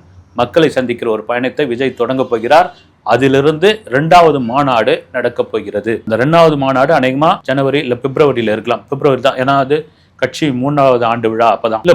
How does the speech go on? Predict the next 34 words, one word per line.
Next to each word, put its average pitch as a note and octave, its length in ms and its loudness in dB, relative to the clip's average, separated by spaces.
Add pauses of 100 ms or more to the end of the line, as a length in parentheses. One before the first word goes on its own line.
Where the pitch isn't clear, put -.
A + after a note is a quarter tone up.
முன்கூட்டியே F#3 400 4
அந்த E3 160 2
மாநாடு D3+ 340 4
நடத்தலனால B2+ 480 0
தான். F#3 100 2 (120)
இதில் F#3+ 360 4
வந்து F3+ 220 2
திரும்ப G3+ 240 4 (100)
விக்கிரவாண்டியை F#3+ 720 2 (200)
தாண்டி G3 360 4 (180)
ஒரு C#3+ 100 2
மிகப்பெரிய G3 560 2
மாநாடாக D3+ 560 2
அந்த C#3 160 -4
மாநாடு C#3+ 360 2
இருக்கும். F#3 240 -2 (340)
இதெல்லாம் D#3+ 400 6
முடிஞ்ச E3+ 280 2
பிறகு D3+ 220 2 (360)
எங்க C3+ 120 0
செல்வாக்கு E3 480 2
இவ்வளவு B2+ 260 2
பாருங்க, C3+ 240 2 (720)
முதல்வர் E3 420 6
வேட்பாளரா C#3+ 500 4
இப்ப C#3 140 -2
விஜயை D3 340 2
வந்து D3+ 180 -2
நீங்க A#2+ 160 -2
ஏத்துக்கிறீங்களா, C#3 520 0 (400)
கூட்டணிக்கு D3+ 440 2
வாங்க, D#3 160 2 (140)
எங்க D#3+ 160 2
நிபந்தனைக்கு F#3 500 2